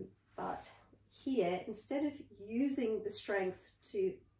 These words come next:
twist the spine, we're using the core strength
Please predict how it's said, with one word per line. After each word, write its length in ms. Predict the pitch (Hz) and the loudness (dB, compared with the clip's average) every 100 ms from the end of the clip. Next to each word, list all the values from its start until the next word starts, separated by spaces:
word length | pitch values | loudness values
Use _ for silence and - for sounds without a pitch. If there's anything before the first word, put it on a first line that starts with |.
| - | -16
twist 520 | - 269 285 - - | -4 -2 -2 -4 -6
the 60 | |
spine, 640 | 190 - 165 151 - 226 247 - _ _ _ _ _ | -8 -8 -6 -6 -4 -4 -4 -10 _ _ _ _ _
we're 120 | 196 | -2
using 520 | 185 208 233 247 220 196 | 0 2 2 4 4 2
the 60 | |
core 380 | 196 - 240 220 | 0 -4 2 2
strength 640 | - - 196 180 - - | 2 0 2 2 -2 -12